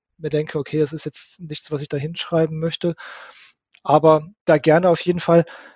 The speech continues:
Äh, dann hab ich noch, äh, bei Instagram ein, äh, ein, ein Konto. Ähm, das ist Aktienanalysen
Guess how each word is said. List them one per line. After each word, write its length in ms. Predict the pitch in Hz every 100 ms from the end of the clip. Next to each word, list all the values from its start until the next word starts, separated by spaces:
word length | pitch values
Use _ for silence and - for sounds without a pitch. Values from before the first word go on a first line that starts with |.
| _ -
Äh, 100 | 160
dann 120 | 165
hab 120 | 170
ich 100 | 175
noch, 200 | 175 -
äh, 400 | 214 151 151 - 180
bei 160 | 147 147
Instagram 720 | 185 208 233 202 202 196 190 _ _ _ -
ein, 580 | 170 170 165 165 165 196
äh, 160 | 170 170
ein, 380 | 160 160 156 175
ein 220 | 160 160
Konto. 400 | - 165 165 156 _ _ _ _ _ _
Ähm, 360 | 143 139 139 -
das 180 | - -
ist 160 | 147 -
Aktienanalysen 1120 | 160 - 196 175 165 160 165 160 170 170 156